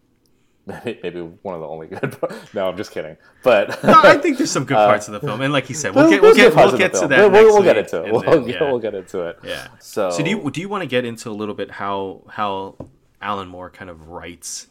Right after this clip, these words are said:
Speaker 2: this, or, or, yeah, writes, and then, you know, Dave Gibbons illustrates this comic?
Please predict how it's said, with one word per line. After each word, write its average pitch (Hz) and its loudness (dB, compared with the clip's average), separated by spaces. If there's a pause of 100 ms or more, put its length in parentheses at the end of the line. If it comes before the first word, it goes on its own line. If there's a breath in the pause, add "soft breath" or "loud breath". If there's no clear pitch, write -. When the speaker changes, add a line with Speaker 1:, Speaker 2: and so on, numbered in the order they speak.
Speaker 2:
this, - -16
or, 104 -10 (220)
or, 104 -20
yeah, 107 -14
writes, 123 -4
and 98 -14
then, 92 -18
you 95 -18
know, 90 -20
Dave 92 -12
Gibbons 87 -14
illustrates 98 -16
this 101 -20
comic? 110 -16